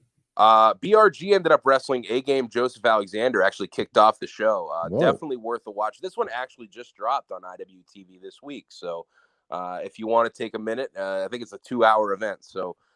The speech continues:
Speaker 1: uh, check it out if you'd like. M S P versus Rip Bison and Perry Von Vicious was a lot of fun as well. Uh,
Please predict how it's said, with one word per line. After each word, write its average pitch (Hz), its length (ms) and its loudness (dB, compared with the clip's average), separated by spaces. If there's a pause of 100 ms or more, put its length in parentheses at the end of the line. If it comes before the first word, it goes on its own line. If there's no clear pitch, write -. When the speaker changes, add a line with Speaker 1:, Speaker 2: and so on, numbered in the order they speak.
(260)
Speaker 1:
uh, 90 240 -8
check - 240 -8
it 120 80 -2
out 123 160 2
if 117 100 -14
you'd 113 140 -16
like. 117 280 -4
M 135 140 -8
S 131 180 -6
P 135 280 -8
versus 127 360 -10
Rip 123 200 -8
Bison 127 340 -6
and 101 120 -20
Perry 123 260 -6
Von 95 220 -10 (120)
Vicious 139 460 -16
was 135 140 -18
a 143 40 -12
lot 143 220 0
of 139 80 -6
fun 147 260 -2
as 123 160 -14
well. 127 400 -6 (380)
Uh, 90 180 -6